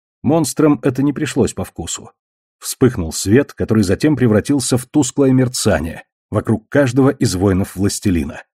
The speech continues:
Они атаковали. На стене замка возникли остальные твари. Они что-то швыряли вниз. Штуковины величиной с человеческую голову катились к Сапе. Одноглазый поколдовал, и снаряды изменили направление.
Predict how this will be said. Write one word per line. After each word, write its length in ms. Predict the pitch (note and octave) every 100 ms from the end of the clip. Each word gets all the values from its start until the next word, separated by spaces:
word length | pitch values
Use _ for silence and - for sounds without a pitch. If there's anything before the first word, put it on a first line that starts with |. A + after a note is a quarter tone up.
| _ _ _ -
Они 680 | E2 F2 G#2 G2+ G2 - _
атаковали. 760 | - F#2+ F#2 F#2 D#2 D2+ D2 - _ _ _ _ _ _ _
На 120 | - F#2
стене 340 | - G#2+ A#2+
замка 380 | G2 C#3+ C3 B2+
возникли 560 | A2 F#2 C3 B2+ C3 -
остальные 520 | - A2+ A2+ A2 D#2
твари. 420 | F2 E2 - - _ _ _ -
Они 180 | A2
что-то 400 | G#2+ - D3+ -
швыряли 420 | C#3 A#2+ G2+ F#2 G2+
вниз. 420 | F#2 D#2 - - _ _ _ _
Штуковины 720 | - - A2+ D#3 D3 D3 C#3 B2
величиной 460 | A#2 A2+ B2 C#3
с 20 | B2+
человеческую 680 | - A2 C3+ A#2 - G#2
голову 440 | F2+ C#3 C#3+ C#3+ B2+
катились 460 | A2+ - G2+ G2+
к 80 | -
Сапе. 440 | - F#2 - - - _ _ _ _ -
Одноглазый 560 | G2+ C3+ E3+ F#3 E3
поколдовал, 680 | C3 - A#2+ A2 E3 F3 -
и 80 | C#3
снаряды 540 | - A2+ D#3+ D3 D3+ -
изменили 480 | B2+ A2 A2 G#2+ G2+
направление. 680 | G2 G2+ F2+ E2+ C2+ -